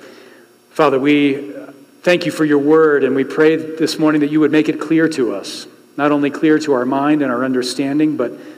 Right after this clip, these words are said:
that you would impress it on our souls by the power of the Holy Spirit, that you would change us as you promised to do, that we might be more conformed to the image of Christ, our Redeemer.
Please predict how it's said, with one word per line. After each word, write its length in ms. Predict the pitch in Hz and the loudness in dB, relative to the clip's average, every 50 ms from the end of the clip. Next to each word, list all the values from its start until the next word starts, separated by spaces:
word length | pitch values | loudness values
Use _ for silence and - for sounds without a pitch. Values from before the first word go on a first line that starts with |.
| - - - | -20 -16 -16
that 160 | 135 - - | -12 -4 -2
you 80 | 151 143 | -2 0
would 100 | 147 131 | 0 -2
impress 400 | 123 127 - 160 156 147 - - | -4 -4 -2 0 0 0 0 -2
it 100 | 151 139 | -2 -2
on 120 | 131 127 | -2 -4
our 100 | 120 120 | -6 -6
souls 540 | 113 - - 151 147 147 139 127 117 104 95 | -6 -2 0 2 4 4 4 2 0 -4 -6
by 160 | - 120 113 | -6 -6 -6
the 80 | - - | -6 -8
power 320 | - 127 131 127 127 127 | -6 -4 -2 0 0 0
of 40 | 120 | -2
the 60 | 120 | -4
Holy 240 | 123 127 120 110 107 | -4 -6 -6 -6 -8
Spirit, 540 | - - - - 127 123 120 113 104 98 - - - - - - - - - - _ _ _ _ | -10 -12 -10 -6 -4 -2 -2 -2 -4 -6 -12 -18 -20 -20 -20 -20 -20 -20 -20 -20 _ _ _ _
that 120 | - - | -10 -6
you 60 | 143 | -6
would 100 | 127 123 | -6 -4
change 400 | - - - 151 143 151 160 127 | -6 -4 -2 0 0 2 2 2
us 200 | 131 120 107 - | 0 -2 -2 -2
as 160 | 143 123 - 131 | -4 -4 -4 -6
you 60 | 123 | -10
promised 720 | 127 - - 135 135 139 143 135 123 - - - - - - - - - - | -10 -8 -8 -6 -4 -4 -4 -4 -6 -6 -10 -12 -14 -18 -20 -20 -20 -20 -18
to 100 | - - | -12 -12
do, 400 | 123 123 131 135 120 104 95 - - - - - - - _ _ _ _ _ _ _ _ - | -6 -4 -2 -2 -2 -2 -4 -10 -14 -20 -20 -20 -20 -20 _ _ _ _ _ _ _ _ -14
that 80 | 120 | -10
we 120 | 120 131 127 | -8 -6 -4
might 240 | 127 127 127 123 131 | -2 -2 -4 -4 -4
be 100 | 135 123 | -4 -4
more 220 | 127 131 135 127 | -2 0 -2 -2
conformed 500 | 127 120 120 - - 147 139 135 131 127 | -2 -6 -12 -10 -8 -6 -4 -4 -4 -6
to 80 | 131 120 | -6 -4
the 140 | 123 123 | -2 -2
image 240 | 127 123 127 123 123 | 0 -2 -2 -4 -6
of 120 | 120 - - | -8 -10 -10
Christ, 600 | - - 135 123 120 113 - - - - - - - - - _ _ - | -6 -4 -4 -2 -2 -4 -4 -6 -12 -12 -16 -20 -20 -20 -20 _ _ -10
our 100 | 123 120 | -8 -8
Redeemer. 580 | 110 107 110 107 117 110 104 95 92 85 80 | -6 -6 -8 -8 -8 -10 -10 -10 -12 -16 -18